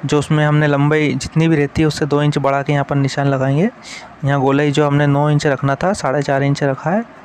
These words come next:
और यहाँ पर जितनी लंबाई रहती है उससे हम यहाँ तीन इंच कम लेते हैं और ऐसे हमें शेप देना होता है। दोस्तों, वीडियो अच्छा लगे तो प्लीज़ एक लाइक ज़रूर करिएगा, और आप चैनल पर नए हैं तो चैनल सब्सक्राइब ज़रूर करिएगा ताकि आने वाले वीडियो आप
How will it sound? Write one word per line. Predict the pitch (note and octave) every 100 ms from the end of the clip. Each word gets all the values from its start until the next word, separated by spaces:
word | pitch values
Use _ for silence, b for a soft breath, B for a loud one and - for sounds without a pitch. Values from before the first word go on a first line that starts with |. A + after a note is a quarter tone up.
| B B B B - D3+
और | C#3+
यहाँ | D#3
पर | D#3 E3+
जितनी | D3 D3+ E3+
लंबाई | E3 E3 E3 E3+
रहती | D#3+ D#3+ F3+
है | E3+
उससे | - E3
हम | D#3+
यहाँ | E3
तीन | E3 D#3 D#3
इंच | E3 -
कम | - D3+
लेते | D3+ C#3+ -
हैं | F3+
और | G#3 D#3
ऐसे | D3 F#3+ C4+ - - -
हमें | C#3 F#3+ C4+
शेप | - D3+ C#3
देना | C3+ C3
होता | B2 A#2 A#2+
है। | C#3+ - - - - - - - - _ _ - -
दोस्तों, | D#3 D#3 - F3+
वीडियो | D3+ E3
अच्छा | E3 -
लगे | D#3 D3+
तो | D#3
प्लीज़ | D#3 D#3 D#3
एक | D3+
लाइक | D3+ D3
ज़रूर | D3+ D#3+ D#3+
करिएगा, | C#3 C#3+ D#3 F#3
और | D3 C#3+
आप | C#3
चैनल | - C#3 D3+
पर | D3+ D3
नए | D3+
हैं | D#3+ F3+
तो | -
चैनल | - D3 D#3+
सब्सक्राइब | - D3+ D3+ - D3+ D3+
ज़रूर | D3 D3+ F3
करिएगा | D3 C#3+ C#3+ E3
ताकि | C#3+ C3 D#3+
आने | C#3+ C3+ C#3+
वाले | C#3+ D3 D3
वीडियो | C#3 C#3+ F3
आप | - C#3 C3+